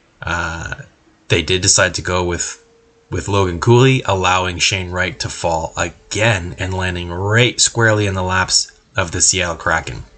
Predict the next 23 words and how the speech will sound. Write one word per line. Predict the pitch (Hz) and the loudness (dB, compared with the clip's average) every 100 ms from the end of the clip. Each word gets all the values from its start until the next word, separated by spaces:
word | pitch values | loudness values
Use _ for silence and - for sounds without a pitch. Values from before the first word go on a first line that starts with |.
| _ _ - | _ _ -14
So | - 95 | -4 -2
Seattle | 85 101 101 104 101 | 0 0 2 2 2
has | 92 90 82 - - _ _ _ _ _ _ - - - - | 0 0 -2 -2 -4 _ _ _ _ _ _ -20 -20 -20 -12
no, | 95 104 117 117 117 113 113 - - _ _ - | -2 4 6 8 8 6 4 0 -18 _ _ -4
um, | 95 90 85 82 76 73 - _ _ - - - - _ _ - | 0 2 0 -2 -6 -10 -14 _ _ -16 -14 -16 -18 _ _ 0
no | 113 | 2
positional | 120 104 104 - 101 92 80 - - | 2 2 2 2 2 0 -4 -10 -2
bias | 90 92 90 82 - - _ _ _ _ | 2 2 0 -2 -2 -4 _ _ _ _
here. | - 78 - | -4 -4 -6
They | - 87 95 90 87 82 - | -10 -4 0 0 -2 -4 0
don't | 98 98 104 - - - - _ _ _ _ _ _ - | 2 2 0 -2 -2 -6 -14 _ _ _ _ _ _ -10
have | - 90 92 | -2 0 2
any | 107 120 104 98 87 - | 4 2 2 -4 -6 -6
glaring | 90 95 92 87 | -2 0 0 -2
needs | 87 87 85 | -4 -4 -4
at | 87 | -4
any | 87 90 | -4 -8
position | - - 87 - 82 | -8 -6 -2 -2 -2
more | 82 85 | -4 -4
than | 82 80 | -4 -6
the | 76 78 | -6 -6
other. | 78 62 - - - - - - - - | -4 -6 -10 -16 -18 -18 -18 -20 -20 -6
Um, | 87 82 80 78 78 80 | -2 -2 -2 -6 -10 -14